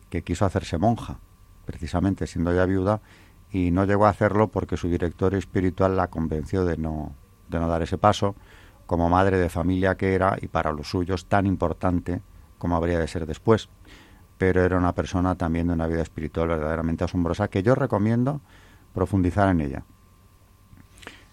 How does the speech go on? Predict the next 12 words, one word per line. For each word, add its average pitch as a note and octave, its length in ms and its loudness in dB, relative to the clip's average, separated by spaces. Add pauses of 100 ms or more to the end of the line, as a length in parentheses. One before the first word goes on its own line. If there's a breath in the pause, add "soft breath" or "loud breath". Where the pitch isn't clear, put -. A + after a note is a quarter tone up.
(160 loud breath)
Me G2 200 0
parece G2+ 360 2
que G#2 80 0
es A2 120 0
una A2 140 4
biografía F2+ 520 4
espiritual, G#2 600 0
creo F2 160 -2
que E2 80 -4
es D#2 60 -8
el E2+ 140 -6
título, A#2+ 400 -6